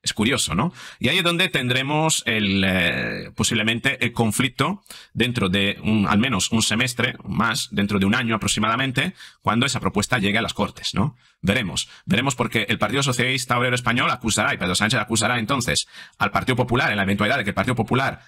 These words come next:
se niegue a votar, de votar a favor, en que está incumpliendo el pacto. Y por el otro lado, el Partido Popular, eh, estará acusando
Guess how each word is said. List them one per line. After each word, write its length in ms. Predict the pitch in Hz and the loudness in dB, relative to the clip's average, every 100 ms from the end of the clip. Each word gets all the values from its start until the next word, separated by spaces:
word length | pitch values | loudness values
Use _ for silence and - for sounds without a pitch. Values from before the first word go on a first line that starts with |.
| _ | _
se 200 | - - | -4 0
niegue 360 | 110 139 117 98 | 2 2 0 -2
a 60 | 87 | -2
votar, 340 | 85 95 71 | 0 0 0
de 100 | 98 | 0
votar 240 | 92 - | 2 0
a 60 | - | 0
favor, 400 | - 120 262 202 - _ | 0 0 0 -2 -10 _
en 120 | 101 | 0
que 60 | 104 | 0
está 200 | - 147 | 0 -2
incumpliendo 640 | 127 123 104 143 170 104 | 0 0 0 0 0 0
el 100 | - | -2
pacto. 440 | - - _ - _ - - | -2 -4 _ -20 _ -20 -14
Y 60 | - | -4
por 140 | 98 | 0
el 40 | 104 | 0
otro 160 | 104 | 0
lado, 340 | 127 143 202 202 - - | 0 0 -4 -6 -14 -6
el 80 | |
Partido 280 | - - 202 | -4 0 2
Popular, 640 | 110 107 131 147 185 214 - _ _ | 2 0 2 2 0 -4 -12 _ _
eh, 240 | - 147 - | -2 0 0
estará 360 | - - 107 - | 0 0 -2 0
acusando 880 | 110 - 110 156 170 110 85 - | -2 0 0 2 0 0 -2 -6